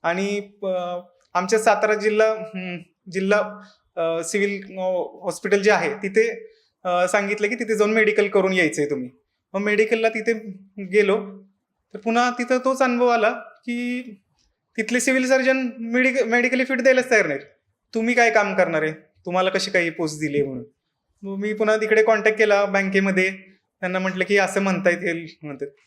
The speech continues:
तर ते तिकडून म्हटलं, "त्यांना काय, त्यांचा काय संबंध आहे या गोष्टींशी?" त्यांना म्हणा, "तुम्ही फक्त मी मेडिकली फिट आहे का, इतर कुठलं काही मला शारीरिक इतर काही हे आहे का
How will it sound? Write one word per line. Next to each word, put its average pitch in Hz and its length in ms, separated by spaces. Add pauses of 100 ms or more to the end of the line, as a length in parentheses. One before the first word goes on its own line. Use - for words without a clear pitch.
(180)
तर 220 100
ते 254 60
तिकडून 277 280
म्हटलं, 277 220
"त्यांना 262 520
काय, 277 220
त्यांचा 240 340
काय 254 140
संबंध 214 320
आहे 190 60
या 185 60
गोष्टींशी?" 180 680 (220)
त्यांना 196 180
म्हणा, 214 160
"तुम्ही 226 260
फक्त 233 220
मी 226 200
मेडिकली 226 420
फिट 226 240
आहे 190 200
का, 180 460 (140)
इतर 190 240
कुठलं 202 360
काही 196 180
मला 190 340 (380)
शारीरिक 196 400
इतर 208 240
काही 220 180
हे 196 320
आहे 170 240
का 170 240